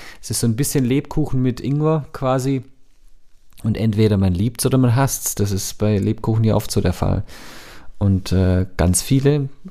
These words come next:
scheinen's zu mögen. Meine Mutter ist da ein bisschen, die eskaliert da immer völlig dann um Weihnachten rum und backt für alle meine Klassen, ich weiß gar nicht, wie viele Kilo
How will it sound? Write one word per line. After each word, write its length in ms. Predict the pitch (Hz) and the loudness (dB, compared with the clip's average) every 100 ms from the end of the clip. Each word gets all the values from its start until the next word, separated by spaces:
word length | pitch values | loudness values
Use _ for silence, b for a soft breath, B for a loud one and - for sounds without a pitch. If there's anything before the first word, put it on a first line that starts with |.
| - | -12
scheinen's 380 | - 117 123 | -2 -2 0
zu 100 | - | 0
mögen. 220 | 135 135 107 | 4 4 6
Meine 160 | 107 | 6
Mutter 160 | 120 123 | 6 4
ist 120 | 113 | 4
da 40 | |
ein 100 | 113 | 2
bisschen, 440 | 107 - 107 104 98 B B B B - | 2 0 0 0 -2 B B B B -2
die 160 | 107 | 0
eskaliert 480 | 98 110 - 120 123 | 2 0 2 2 4
da 40 | 107 | 4
immer 180 | 107 | 2
völlig 360 | - 127 123 113 | 2 2 2 2
dann 260 | 107 107 92 | 0 0 0
um 140 | 110 | 0
Weihnachten 400 | 107 104 98 - | 0 0 -2 -4
rum 220 | 98 98 | -2 -2
und 240 | 90 98 - | -2 -4 -4
backt 240 | 98 - | -6 -6
für 180 | - 82 | -8 -4
alle 240 | 104 104 101 | 0 0 0
meine 220 | 110 95 | 0 -2
Klassen, 480 | - 95 - 98 92 B B B B B - | -2 -6 -2 -2 -2 B B B B B 2
ich 220 | 127 90 | 2 4
weiß 200 | 113 107 | 2 2
gar 140 | 107 | 0
nicht, 220 | 95 92 120 | -2 -2 -4
wie 100 | 127 | -6
viele 400 | - 113 110 104 | -6 -6 -4 -4
Kilo 640 | - - 123 107 87 82 | -6 -2 0 0 -2 -6